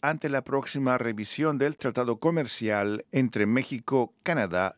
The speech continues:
y Estados Unidos. En el G siete, el primer ministro Carney también se reunió con el presidente de Brasil, Luis Ignacio Lula da Silva, con el propósito de reforzar la estrategia canadiense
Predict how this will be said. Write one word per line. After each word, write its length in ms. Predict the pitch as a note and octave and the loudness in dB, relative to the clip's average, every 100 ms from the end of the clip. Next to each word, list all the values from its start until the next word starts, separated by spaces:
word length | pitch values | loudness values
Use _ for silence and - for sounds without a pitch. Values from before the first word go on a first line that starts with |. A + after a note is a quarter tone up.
| - | -8
y 140 | G2 | -6
Estados 520 | F2+ - F#2+ E2+ E2 | -6 -6 -6 -4 -6
Unidos. 560 | B2+ D#3+ G#2 - - - _ _ _ _ _ _ | -4 -4 -4 -10 -16 -20 _ _ _ _ _ _
En 180 | F#3 E3+ | 0 2
el 100 | A2+ | 0
G 200 | - G#2+ | -2 -4
siete, 580 | - A#2+ C3 - D3+ - - | -4 -2 -2 -2 -4 -4 0
el 180 | C#3 | 0
primer 320 | B2+ A#2 B2+ A#2 | 0 -2 0 0
ministro 480 | G#2 A2 - A2 | -2 -4 -6 -10
Carney 520 | - D3 D3+ D3+ D3+ - _ _ | -4 0 0 0 -6 -10 _ _
también 520 | A2+ G#2 G#2 C#3 E3+ | 0 2 0 -2 -2
se 280 | D3 D3+ C3 | -4 -2 -2
reunió 460 | A2 A2+ B2+ E3+ D#3+ | 0 0 2 2 0
con 180 | A#2 | 0
el 100 | A2 | 0
presidente 580 | G#2+ D3+ C#3 A2 A2 G#2+ | 0 -2 0 0 0 -2
de 100 | F#2+ | -4
Brasil, 560 | F#2 G2+ - F3+ G#2 F#2 _ _ _ | -4 -4 -2 -2 -2 -6 _ _ _
Luis 380 | A#2 B2+ C3 - | -2 0 0 -2
Ignacio 680 | B2+ A#2 A#2 A2 - A2 G#2 - | 0 2 2 2 -2 -4 -4 0
Lula 320 | B2+ A2 G2 | 2 4 2
da 140 | G2+ | 0
Silva, 460 | - F3+ E3 D#3+ - _ _ _ | -4 -6 0 0 0 _ _ _
con 160 | D#3 | 2
el 140 | G3 F#3+ | 2 2
propósito 600 | F3 C#3 C#3+ C#3+ E3 D#3+ | 0 2 2 2 -2 0
de 140 | C3 | 2
reforzar 720 | A#2 E3+ C#3+ A2 - - B2+ | 2 -2 -2 -6 -4 0 2
la 200 | A#2 A2 - | 2 0 0
estrategia 680 | D3+ C#3+ G#2+ F#2+ A2 - G2 | -2 0 -2 0 -2 -2 -6
canadiense 680 | F#2+ G2 C3+ D3 A#2+ C#3+ | -4 0 0 0 0 -2